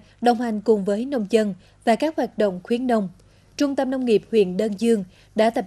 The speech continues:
trung hỗ trợ nông dân đưa các tiến bộ khoa học kỹ thuật và công nghệ và phục vụ sản xuất nông nghiệp. Do vậy, diện tích sản xuất nông nghiệp ứng dụng công nghệ cao theo hướng thông minh trên địa bàn huyện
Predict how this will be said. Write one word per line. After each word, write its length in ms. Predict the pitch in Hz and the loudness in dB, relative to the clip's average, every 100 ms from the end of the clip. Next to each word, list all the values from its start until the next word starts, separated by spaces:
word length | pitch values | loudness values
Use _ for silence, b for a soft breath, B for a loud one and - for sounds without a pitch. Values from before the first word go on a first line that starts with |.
| - | -4
trung 160 | 269 | -4
hỗ 120 | 233 196 | 0 -2
trợ 240 | 247 180 | 0 -2
nông 260 | 202 214 214 | -2 -2 0
dân 220 | 220 190 b b 226 | 0 -2 b b 2
đưa 140 | 247 | 2
các 300 | 277 311 - | 2 -4 -2
tiến 160 | 254 269 | -2 2
bộ 140 | 190 | 2
khoa 140 | - | 2
học 80 | 233 | -2
kỹ 120 | - 208 | 0 0
thuật 260 | 233 196 b b b | 0 0 b b b
và 240 | 214 220 190 | 0 0 0
công 240 | 254 226 | -2 0
nghệ 280 | 214 196 196 b b _ | 2 0 -2 b b _
và 80 | 240 | 0
phục 220 | 233 240 | 2 2
vụ 180 | 233 196 | 4 2
sản 260 | - 208 - | 0 -8 -4
xuất 300 | 294 349 262 | -2 -2 -2
nông 180 | 220 | -2
nghiệp. 240 | 208 196 185 _ _ b b b _ | 4 4 4 _ _ b b b _
Do 100 | 269 | 2
vậy, 320 | 247 214 190 | 4 2 2
diện 160 | 208 175 | 2 0
tích 140 | 285 | -2
sản 200 | - 196 | -6 -8
xuất 240 | 185 311 311 | -4 -6 -2
nông 160 | 233 | -2
nghiệp 200 | 214 202 - b - | 4 4 4 b -4
ứng 180 | 233 285 | -2 0
dụng 240 | 294 220 165 | 2 2 2
công 180 | 233 226 | -4 -2
nghệ 120 | 196 | -2
cao 340 | 226 226 214 B B - | -2 0 -2 B B -6
theo 140 | 240 | -2
hướng 240 | 226 220 269 | 2 2 0
thông 220 | 294 208 | -4 0
minh 200 | 220 190 b b b | 0 -2 b b b
trên 240 | - 262 233 | 2 2 4
địa 100 | 202 | 0
bàn 180 | 196 165 | 0 -2
huyện 260 | 214 202 | 4 4